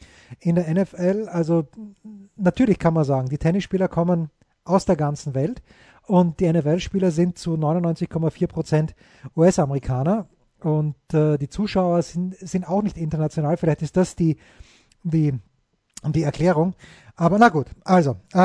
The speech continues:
wir haben Bundesliga-Trainer, wir haben Sänger, wir haben M L B und N F L. Also, äh, das ist die kombinierte Kategorie drei. Kategorie vier hätte ich gern was Kulinarisches, aber mir fällt jetzt, ähm,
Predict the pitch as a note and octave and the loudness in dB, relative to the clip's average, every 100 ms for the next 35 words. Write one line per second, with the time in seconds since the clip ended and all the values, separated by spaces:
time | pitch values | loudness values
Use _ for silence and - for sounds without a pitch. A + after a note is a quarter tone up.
0 | F#3+ F#3+ G3 F#3+ F3+ G#3+ B3+ G#3+ - G#3 | 8 8 6 4 6 4 2 -8 -2 2
1 | D4+ - G#3 G3+ G3+ G#3+ F3+ E3 G3 D3 | 2 2 2 2 0 0 2 2 0 -2
2 | C3 G3+ B3 F3 B3+ - _ _ _ _ | 2 2 4 2 0 -4 _ _ _ _
3 | _ - D#3+ E3+ G3+ G#3 - _ E3+ A#3 | _ -2 4 6 4 2 -8 _ -2 -2
4 | C4+ B3 D#3+ G3+ A3+ F#3+ G#3 F#3+ G3+ - | 0 -2 0 0 0 -4 -2 -2 -2 -12
5 | _ G3 G3 A3+ F#3+ - - C#3 A2 _ | _ 0 0 0 -4 -6 -4 -6 -6 _
6 | _ _ _ _ _ _ _ _ - E3+ | _ _ _ _ _ _ _ _ 0 4
7 | F3 - F#3+ F3 D3+ D3+ E3+ G#3 - - | 4 2 4 4 4 0 -2 -2 -4 -2
8 | F3+ F3 E3 G#3 B3+ B3 _ - - F#3+ | 0 2 4 2 2 -4 _ -20 -2 0
9 | F#3+ F3 F3+ F#3+ F#3 C3 _ _ - E3 | 2 4 4 6 2 0 _ _ 0 0
10 | C#3 C#3+ A#3 A3+ _ _ _ - F3+ G#3+ | 2 0 0 -4 _ _ _ -2 0 2
11 | G3 F#3+ - F3+ G#3 G3+ F#3+ F#3+ F#3+ F#3 | 0 0 -2 0 2 2 0 0 0 -2
12 | - G#3 G3+ F3 F#3+ D#3+ A#2+ C3 C3+ C#3+ | -2 0 2 2 0 -2 -2 -4 -4 -4
13 | - E3 F3+ - - - - - D3+ D3+ | -2 -2 -4 -6 -12 -20 -18 -10 -8 -6
14 | D3+ D3+ D3 D3 | -6 -8 -8 -8